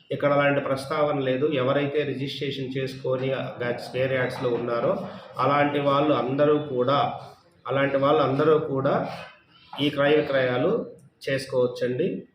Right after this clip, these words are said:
విఎల్టీ వేసుకొని. తీసుకున్న నిర్ణయం అండి. రెండు, ముఖ్యంగా పట్టణ ప్రజలందరికీ మరీ మరీ విజ్ఞప్తి చేస్తే విన్నపంతో అడుగుతున్నామండి. మన దగ్గర ప్రాపర్టీ ట్యాక్స్,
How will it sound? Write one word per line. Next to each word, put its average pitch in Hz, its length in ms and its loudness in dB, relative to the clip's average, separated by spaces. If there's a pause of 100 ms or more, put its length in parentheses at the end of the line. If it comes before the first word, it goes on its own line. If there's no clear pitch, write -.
(140)
విఎల్టీ 139 380 0
వేసుకొని. 107 460 -6 (1080)
తీసుకున్న 123 380 -6
నిర్ణయం 117 300 -2
అండి. 131 280 -6 (520)
రెండు, 160 600 2 (260)
ముఖ్యంగా 175 420 0
పట్టణ 165 320 0
ప్రజలందరికీ 147 600 -2
మరీ 139 280 0
మరీ 139 220 0
విజ్ఞప్తి 127 480 -6
చేస్తే 123 300 -6
విన్నపంతో 127 580 -4
అడుగుతున్నామండి. 120 880 -2 (680)
మన 139 260 2
దగ్గర 147 540 2 (680)
ప్రాపర్టీ 165 460 2
ట్యాక్స్, - 600 -4